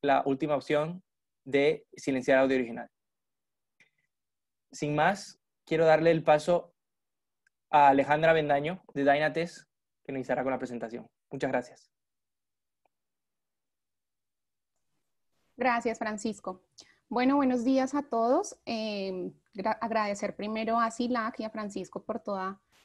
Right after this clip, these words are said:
Speaker 2: la gestión para poder iniciar con este webinar. Eh, a todos por inscribirse, esperamos que, eh, sea útil este espacio corto y poder tener un espacio amplio para ustedes que nos puedan realizar diferentes preguntas.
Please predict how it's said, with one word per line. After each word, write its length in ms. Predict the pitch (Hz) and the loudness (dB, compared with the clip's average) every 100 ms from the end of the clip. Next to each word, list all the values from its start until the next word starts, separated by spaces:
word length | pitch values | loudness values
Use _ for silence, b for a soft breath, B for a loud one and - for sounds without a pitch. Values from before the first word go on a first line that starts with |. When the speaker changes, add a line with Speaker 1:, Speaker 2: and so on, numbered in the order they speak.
| _ | _
Speaker 2:
la 160 | 233 233 | 0 0
gestión 640 | 220 - 226 202 196 214 _ | -2 -4 -4 -4 -6 -10 _
para 320 | - 233 226 226 | -8 -2 -2 0
poder 220 | 214 185 | -2 -4
iniciar 340 | 202 214 208 | -6 -6 -8
con 140 | - 190 | -8 -10
este 260 | 190 - | -8 -6
webinar. 400 | 208 233 240 302 - _ _ _ _ _ | -4 -2 -2 -2 -6 _ _ _ _ _
Eh, 120 | 220 | 0
a 140 | 233 226 | 0 2
todos 320 | 220 214 214 | 0 0 -2
por 140 | 233 | 2
inscribirse, 640 | 254 254 - 220 208 214 262 | 4 2 0 -4 -4 -2 -4
esperamos 540 | - 220 202 190 190 | -4 -6 -6 -6 -8
que, 400 | - 220 226 208 | -6 -4 -4 -6
eh, 120 | 208 208 | -6 -6
sea 280 | - 208 208 | -2 0 2
útil 500 | 240 247 233 240 - - | 0 0 -2 -2 -6 -10
este 280 | 208 - | -12 -6
espacio 460 | 208 - 220 226 226 | -8 -4 -4 -4 -4
corto 340 | - 220 214 | -2 -2 -2
y 60 | 220 | -6
poder 360 | 202 202 190 185 | -6 -6 -4 -6
tener 300 | 190 202 202 | -8 -6 -6
un 100 | 208 | -8
espacio 480 | 202 208 202 208 | -8 -8 -6 -6
amplio 300 | 208 202 208 | -8 -6 -6
para 160 | 208 208 | -6 -6
ustedes 320 | 202 - 180 | -6 -6 -8
que 120 | - 202 | -6 -8
nos 200 | 202 - _ | -8 -14 _
puedan 220 | 185 175 | -8 -8
realizar 380 | 185 196 202 180 | -8 -8 -8 -8
diferentes 480 | 185 196 180 165 - | -8 -8 -8 -8 -8
preguntas. 600 | 185 185 185 - - | -6 -4 -4 -8 -16